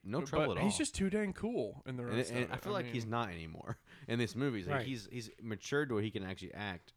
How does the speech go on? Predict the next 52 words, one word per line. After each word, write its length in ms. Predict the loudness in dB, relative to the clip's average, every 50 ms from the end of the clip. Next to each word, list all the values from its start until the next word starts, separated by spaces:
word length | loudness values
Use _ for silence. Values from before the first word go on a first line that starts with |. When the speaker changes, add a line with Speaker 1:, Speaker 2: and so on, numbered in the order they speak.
| -12
Speaker 1:
not 160 | -6 -4 -4
as 100 | -4 -4
cool 200 | -4 -4 -2 -2
as 80 | -2 -2
he 140 | -4 -6 -6
is. 220 | -6 -6 -6 -4
Speaker 2:
Yeah. 300 | -2 0 0 0 -2 -2 0
Speaker 1:
'Cause 140 | 2 2
he's 140 | 4 4 2
a 40 | 0
cool 220 | -2 0 -2 0
dude. 300 | 0 -2 -4 -4 -4 -6 -8 -8
Speaker 2:
He 160 | -6 -4 -2
is 120 | -2 -2 -4
a 40 |
cool 200 | -4 -2 -2 -2 0
dude 200 | -2 -4 -4 -4
and 160 | -4 -2 -2
a 40 | 0
handsome 380 | 0 0 0 0 -2 -4 -6
one. 120 | -6 -12 -10 -6
Speaker 1:
Yes, 300 | -2 0 0 0 0 0 0
and 120 | 0 4
so 260 | 8 8 8 8 8 4 4
they 240 | 6 8 8 8 6 4
have 200 | 2 -2 0 2
done 200 | 2 2 4 2
it. 140 | 0 0
They're 80 | 0 -2
like, 320 | -2 0 -2 -4 -6 -10 -20 -20 -20 _ _ _ _ -20 -20 -20 -20 -20 -20 -20 -20 -20 -20 -20 -20 _ _ _ -14
"We've 200 | -12 -12 -10 -6
done 220 | -4 -2 0 0
it." 180 | 0 0 -2 -4 -8 -4
Doctor 240 | -2 -2 -2 -2 -4
Strange 380 | -4 -2 -2 -2 -2 -2 -2
comes 300 | 0 2 2 2 2 -2
through. 480 | -4 -2 0 2 4 4 4 4 2 0 -4 -10 -20 -20 -20 -12 -4
They're 100 | 0 2
like, 260 | 2 2 2 0 0 -2
"All 80 | 0
right, 140 | 0 0 0
it's 120 | -2 -2
time 160 | -2 -2 -2 -2
to 40 |
send 140 | 0 0 0
everyone 240 | 2 2 0 0 0
back. 280 | 0 0 0 -2 -4 -6 -8
Everyone's 300 | -8 -8 -8 -8 -10 -12 -8
cured." 280 | -4 -2 0 0 2 2
Speaker 3:
And 200 | 2 2 2 4
like 200 | 4 4 4 4
I, 60 | 2